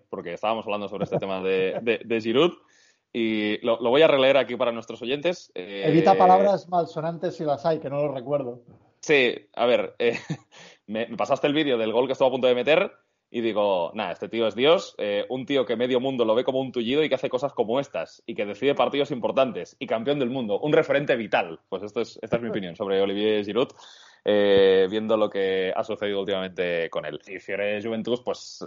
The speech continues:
Speaker 1: pues obviamente va a tener mucho morbo, ¿no? Con, con Vlahovic, ¿eh? Volviendo a, a Florencia, eh, y, bueno, con una eliminatoria en la que, por supuesto, la Juve va a ser, va a ser favorita.
Speaker 2: Sí, yo digo derbi de Italia en la final, yo me mojo y,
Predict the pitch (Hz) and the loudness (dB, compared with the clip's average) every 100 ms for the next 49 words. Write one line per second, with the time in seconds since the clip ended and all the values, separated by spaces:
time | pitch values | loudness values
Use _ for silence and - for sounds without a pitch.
0 | - 80 - 87 90 110 - 135 151 151 | -12 -14 -10 -6 0 0 4 4 4 2
1 | 127 - 135 147 107 127 151 110 104 101 | 0 -4 0 2 2 -2 -2 -2 -4 -6
2 | 104 107 110 151 151 110 117 147 123 117 | -8 -8 4 6 6 4 -4 -4 -2 -4
3 | 120 120 120 117 117 117 120 - 131 151 | 0 0 2 2 0 2 0 0 0 0
4 | 151 170 196 - _ _ _ 104 110 110 | 4 4 4 0 _ _ _ -6 -4 -2
5 | 107 104 101 98 95 87 85 - - 98 | -4 -4 -8 -10 -10 -12 -14 -16 -12 -8
6 | 92 87 85 92 90 87 90 92 90 90 | -6 -6 -4 -4 -4 -6 -6 -2 0 2
7 | 92 98 90 101 104 87 87 80 71 - | 0 -2 -2 0 -2 -2 -10 -12 -16 -16
8 | 85 78 85 92 80 95 101 98 101 87 | -12 -12 -4 -2 0 2 0 2 0 0
9 | 76 85 80 - 80 110 - _ _ _ | -4 -6 -6 -6 -4 -4 -6 _ _ _
10 | _ _ _ _ _ _ _ _ _ 160 | _ _ _ _ _ _ _ _ _ 0
11 | 143 151 165 147 139 135 127 127 127 131 | 4 6 6 6 4 2 -4 -2 -2 0
12 | 127 123 123 135 131 156 156 143 - 202 | 0 -2 -2 -2 2 4 4 2 2 -2
13 | 262 165 147 135 127 | -2 -4 -2 0 0